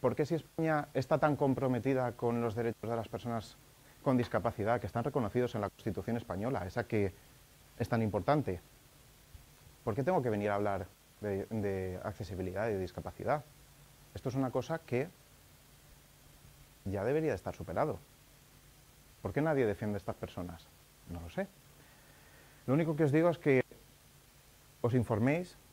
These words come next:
os forméis, os sentéis a escuchar y que aceptéis los comentarios al respecto. Estoy hasta las narices, hasta las narices de, "Es que es menos bonito". Perdona,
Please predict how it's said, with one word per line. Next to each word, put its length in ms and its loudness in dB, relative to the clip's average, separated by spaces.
os 120 2
forméis, 560 0
os 180 0
sentéis 580 4
a 40 0
escuchar 600 0
y 80 0
que 100 2
aceptéis 680 2
los 140 -6
comentarios 580 -2
al 100 -4
respecto. 480 -6
Estoy 440 0
hasta 520 -2
las 260 -4
narices, 720 -4
hasta 320 -2
las 200 0
narices 440 -4
de, 260 -2
"Es 180 -2
que 180 0
es 100 -6
menos 140 -4
bonito". 460 -6
Perdona, 320 -2